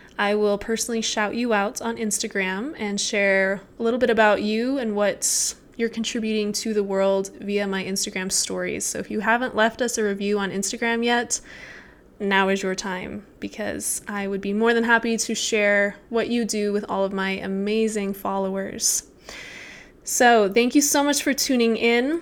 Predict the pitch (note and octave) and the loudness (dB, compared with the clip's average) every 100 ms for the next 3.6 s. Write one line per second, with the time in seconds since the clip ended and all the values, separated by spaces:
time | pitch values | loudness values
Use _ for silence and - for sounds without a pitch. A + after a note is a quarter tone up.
0 | - - A3+ A3+ A3+ A3 G#3+ G#3 - A#3 | -6 -2 2 4 4 4 2 2 -2 -4
1 | - - D#4 D4 B3+ - - - A3+ A3+ | -4 2 6 6 4 0 -4 -2 0 4
2 | A3+ A3+ A3 A3+ A3+ G#3+ G#3 A3 A3 D#4+ | 6 6 2 -2 0 0 -2 -2 0 0
3 | - - F#3+ F#3+ F#3+ | 0 2 2 2 -2